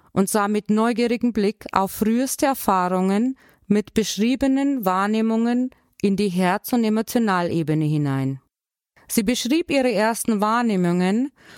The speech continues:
und nachdem der Spiegel einfach zeigen durfte, worum gebeten worden war,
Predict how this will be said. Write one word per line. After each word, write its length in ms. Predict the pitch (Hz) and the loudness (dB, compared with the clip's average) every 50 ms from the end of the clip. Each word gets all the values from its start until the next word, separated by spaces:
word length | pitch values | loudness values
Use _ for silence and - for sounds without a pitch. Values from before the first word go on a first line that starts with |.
| - - _ | -20 -2 _
und 100 | 208 208 | 0 2
nachdem 460 | 208 202 196 185 - 269 285 302 302 | 2 0 -2 -2 -2 0 0 2 2
der 100 | 277 294 | 0 0
Spiegel 420 | 269 - - - 262 247 - 247 - | -2 -4 -2 -2 -2 0 0 0 -2
einfach 480 | - 190 220 247 285 - - 311 - | 0 0 -2 -2 -2 -2 -4 -4 -4
zeigen 520 | - - - 285 247 226 226 226 202 214 190 | -4 -2 0 0 0 0 0 0 0 0 0
durfte, 420 | 208 196 202 214 - - 233 202 | 2 0 0 -2 0 -2 -2 0
worum 320 | 185 220 220 262 294 359 359 | 0 0 0 2 0 0 -2
gebeten 560 | 381 285 - 254 240 220 208 - 190 185 165 | -2 -2 0 0 0 0 0 -2 -2 -2 0
worden 400 | 170 170 165 165 165 170 165 143 | 0 0 0 0 0 0 0 0
war, 300 | 156 151 147 151 156 | 0 0 0 -2 -4